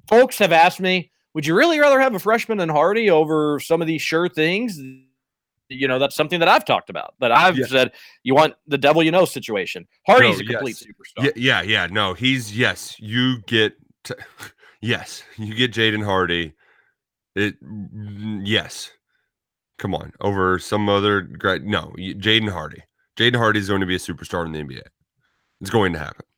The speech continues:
Speaker 1: No, he's a really, really, really good basketball player. So let's see. Let's see if, if O and Chin and Cal can work their magic. But if they were somehow able to pull that off, and again,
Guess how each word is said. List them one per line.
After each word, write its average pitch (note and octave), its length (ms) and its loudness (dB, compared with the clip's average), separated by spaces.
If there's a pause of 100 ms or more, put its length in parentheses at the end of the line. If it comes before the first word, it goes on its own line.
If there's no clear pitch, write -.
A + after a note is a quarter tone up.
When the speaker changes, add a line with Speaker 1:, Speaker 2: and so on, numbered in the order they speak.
(420)
Speaker 1:
No, C3+ 180 2
he's D3+ 160 0
a C#3+ 100 2
really, C3+ 320 2
really, B2 280 -2
really A#2 240 -2
good A2 160 -4
basketball G2 540 -2 (120)
player. F2+ 320 -6
So G#2 540 -2
let's C#3 240 0
see. F#3+ 400 4
Let's C#3 200 0
see E3 180 0
if, D#3+ 100 -2 (480)
if - 100 -14
O E3+ 340 6
and D#3 140 0
Chin F3 400 0
and C#3 140 -4
Cal E3 320 4
can D#3+ 140 -4
work D#3+ 200 2
their D#3 120 -2
magic. D3+ 420 2
But C#3 80 -2
if B2+ 80 -4
they F3 140 2
were F#3 100 2
somehow D#3+ 340 2
able C3+ 220 2
to B2 40 -4
pull C#3 200 -2
that B2+ 80 2
off, G#2+ 200 0
and A2+ 180 -12
again, C#3+ 500 -2